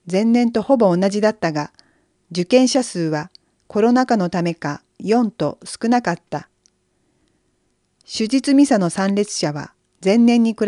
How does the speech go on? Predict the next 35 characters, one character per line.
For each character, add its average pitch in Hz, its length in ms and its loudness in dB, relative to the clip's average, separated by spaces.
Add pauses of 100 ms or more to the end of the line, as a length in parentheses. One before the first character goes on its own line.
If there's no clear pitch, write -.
べ 196 120 -2
て 185 320 -4 (100)
五 175 140 -4
百 247 280 0
十 226 240 0
五 165 160 -2
人 160 280 -2
減。 160 320 -2 (1040)
こ 190 100 -2
れ 196 140 2
は 170 240 -2 (420)
ザ 214 220 0
ビ 247 100 2
エ 190 100 2
ル 170 120 -2
や 151 160 -4
谷 185 320 -4
山、 175 360 -4 (300)
玉 214 240 0
里、 180 400 -4 (460)
な 240 160 0
ぜ 240 120 0
御 180 120 0
心 202 360 0
な 202 140 -2
ど 175 100 -2
が 151 220 -6 (460)
コ - 100 -8
ロ 233 140 2
ナ 269 100 2
禍 254 140 -2
に 175 180 -2
あ 170 60 -2
っ - 40 -8
て - 360 -12